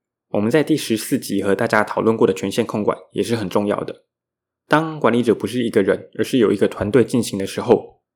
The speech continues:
适当的权限管理，确保每个人都只有自己需要的权限，而不是每个人都有过高或是最高的权限，可以避免很多伤害和攻击所能造成的影响。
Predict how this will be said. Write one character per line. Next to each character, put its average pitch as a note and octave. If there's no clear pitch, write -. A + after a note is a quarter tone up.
适 -
当 D#3
的 G#2
权 G2
限 A#2+
管 F#2+
理， -
确 D3
保 G2+
每 F#2+
个 F#2+
人 F#2
都 G2+
只 G2+
有 F#2
自 -
己 -
需 -
要 A2
的 G2+
权 -
限， -
而 G2
不 G2+
是 A#2
每 G2
个 F2+
人 F2+
都 G2+
有 F#2
过 G#2+
高 G2
或 A2
是 G#2
最 G#2+
高 G#2
的 E2
权 G2
限， -
可 D#3
以 C3+
避 C#3+
免 A2
很 G2+
多 G#2
伤 G#2
害 A#2+
和 F#2
攻 G2+
击 G2
所 G2
能 F#2
造 G#2+
成 G2
的 F#2+
影 G2+
响。 -